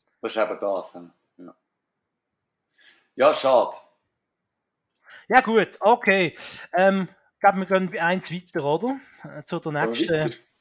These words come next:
Speaker 2: zu der nächsten Geschichte. Und zwar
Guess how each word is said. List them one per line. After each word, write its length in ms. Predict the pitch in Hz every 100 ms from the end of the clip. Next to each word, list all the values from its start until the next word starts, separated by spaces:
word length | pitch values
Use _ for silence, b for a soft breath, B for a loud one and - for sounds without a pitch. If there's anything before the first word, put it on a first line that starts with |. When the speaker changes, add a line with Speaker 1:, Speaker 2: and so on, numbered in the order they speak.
| b b b _
Speaker 2:
zu 180 | - 135
der 120 | 143
nächsten 280 | 156 - 170
Geschichte. 540 | - 143 - - -
Und 200 | - 160 170
zwar 480 | 151 147 156 131